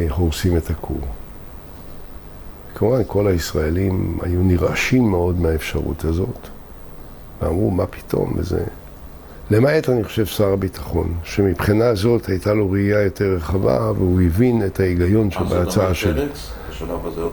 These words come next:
Speaker 2: פרץ?
Speaker 1: לא, לא, זה כבר, אה, ברק. הנושא האיראני עומד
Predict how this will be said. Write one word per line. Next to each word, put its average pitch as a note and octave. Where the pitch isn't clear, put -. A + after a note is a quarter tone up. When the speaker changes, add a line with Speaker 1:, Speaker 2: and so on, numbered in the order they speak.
Speaker 2:
פרץ? G2+
Speaker 1:
לא, A#2
לא, G2
זה A2+
כבר, F#2+
אה, F#2
ברק. D#2
הנושא G2
האיראני A2+
עומד G2+